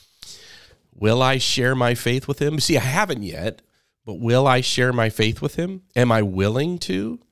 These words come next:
or am I going to duck? It's so easy to do, to avoid the issue altogether. But this man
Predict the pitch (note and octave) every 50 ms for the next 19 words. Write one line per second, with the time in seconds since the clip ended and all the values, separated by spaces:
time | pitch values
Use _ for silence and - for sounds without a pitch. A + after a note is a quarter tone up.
0 | _ _ _ _ _ _ _ _ _ _ _ _ _ _ - B2 B2+ C3 C3+ C3+
1 | C#3+ C#3+ C#3 C#3 - - - B2 B2 B2 B2 A#2+ - - A2+ A2+ A2 G#2 G#2 A2
2 | F#2+ G#2 G2 F#2+ F#2+ F#2+ F#2 F#2 F#2 F2+ - - G2+ - - _ _ - F2+ D#2+
3 | - _ _ - - - - - _ _ _ - A2 - - - - - - E3
4 | C#3 B2+ - - A2+ G2+ F#2+ F2 F#2+ F2+ D#2+ E2 C#2+ C#2 D2 D2 - - - G#2
5 | F#2+ F#2 F2+ G#2+ A#2 A#2 A2 G#2 F#2+ G#2 G2+ F#2 - - G2 E2+ F2 E2+ E2 -
6 | D2+ D2+ D#2+ D#2 D2 - C#2+ - F#2+ - - E3+ G3+ - - D#3+ D#3+ D3 C#3+ C#3+
7 | C#3 C#3 C3+